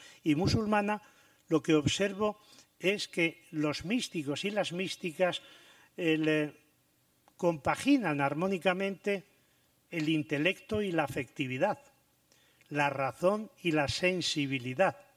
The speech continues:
la experiencia y la reflexión, y sobre todo la facultad de pensar y la facultad de amar.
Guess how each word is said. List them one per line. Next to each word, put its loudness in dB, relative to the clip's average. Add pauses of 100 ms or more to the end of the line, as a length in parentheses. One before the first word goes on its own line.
(560)
la 2
experiencia 0
y -4 (100)
la 0
reflexión, 0
y -6
sobre -2
todo 0 (540)
la -4
facultad 0
de -4
pensar -4 (760)
y -6
la -4
facultad -2 (140)
de -6
amar. -4